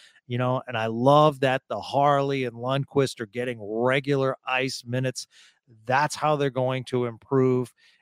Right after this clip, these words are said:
And, uh, the top six, uh, actually doing a good job so far, uh, this year for, for the Stars. Jason Robertson gets on the, uh, gets on the scoreboard, and, uh,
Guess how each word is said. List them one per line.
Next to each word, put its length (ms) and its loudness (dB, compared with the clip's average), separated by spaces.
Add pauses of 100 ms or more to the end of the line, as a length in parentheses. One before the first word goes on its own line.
(160)
And, 420 -8
uh, 220 -8
the 80 -14
top 320 -2
six, 640 -6
uh, 340 -8
actually 520 -4
doing 260 -2
a 60 -6
good 200 -6
job 320 -8
so 200 -8
far, 400 -8 (420)
uh, 420 -6
this 240 0
year 300 -4
for, 560 -6 (120)
for 280 -6
the 120 -12
Stars. 500 -4 (280)
Jason 340 8
Robertson 540 8
gets 240 4
on 200 2
the, 220 -2
uh, 200 -4 (480)
gets 180 -2
on 160 4
the 80 0
scoreboard, 920 2
and, 460 -8
uh, 320 -6